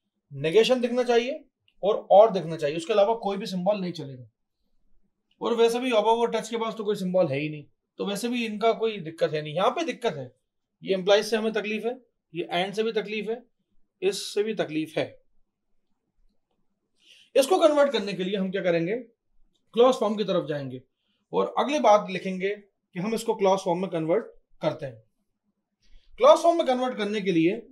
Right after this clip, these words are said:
मैं इसको यहाँ पे लिख देता हूँ, B point को, B point में यहाँ explain कर रहा हूँ। आप देखें जरा क्या लिखा है, top x comma, x comma y, मतलब A implies B।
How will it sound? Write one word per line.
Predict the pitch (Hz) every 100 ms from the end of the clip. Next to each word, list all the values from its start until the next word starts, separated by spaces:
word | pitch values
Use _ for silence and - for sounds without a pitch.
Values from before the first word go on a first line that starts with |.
| 151
मैं | 180 202
इसको | - 175 214 214 208 - _ -
यहाँ | 151 196
पे | 233
लिख | 185
देता | 147 151
हूँ, | 185
B | 151 233
point | 175 151 143
को, | 190 277 - _ _ _
B | 147 220
point | 233 233
में | 220
यहाँ | 180
explain | 165 - 160 147
कर | 139
रहा | 185
हूँ। | 269 - _ _ _ _ _ -
आप | 185
देखें | 202 285 247
जरा | 175 135 - _
क्या | 214
लिखा | 233 233
है, | 277 277 - _ _ _ _ _ _ 226
top | 254 302 - -
x | 240 -
comma, | 214 196 185 165
x | 202 202
comma | 190 170 147
y, | 151 226 269 _ _ _ 147
मतलब | 127 180 -
A | 196 185 208
implies | 190 175 196
B। | 196